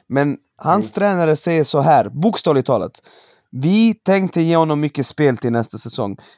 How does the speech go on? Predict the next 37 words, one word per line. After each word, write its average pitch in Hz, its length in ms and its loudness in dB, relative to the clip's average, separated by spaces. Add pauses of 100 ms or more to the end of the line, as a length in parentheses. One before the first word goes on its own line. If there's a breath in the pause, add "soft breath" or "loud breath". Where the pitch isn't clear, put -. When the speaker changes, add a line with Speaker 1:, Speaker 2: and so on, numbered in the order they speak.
Speaker 1:
Vi 196 400 0
tänkte 180 460 -2
ge 160 180 0
honom 147 240 2
bollen. 110 460 2 (240 soft breath)
Han 180 220 2
har 190 80 0
jobbat 180 380 2
så - 140 -2
här 185 180 4
och 175 100 0
så - 100 0
här 170 120 4
många 160 280 0
veckor 147 360 0
i - 20 2
gymmet 139 340 2
med 139 180 2
oss. 127 320 0 (220 soft breath)
Han 156 180 0
hade 165 220 2
så 180 160 0
här 180 160 6
många 170 340 2
veckor 156 340 0
framför 147 420 0
sig 131 260 0
med 143 320 2
oss 127 220 0
och 131 60 -6
vår 131 100 0
training 131 380 0
staff." 127 240 2 (280 soft breath)
Alltså, 180 260 0
de 220 140 2
har 226 80 2
planerat 220 460 2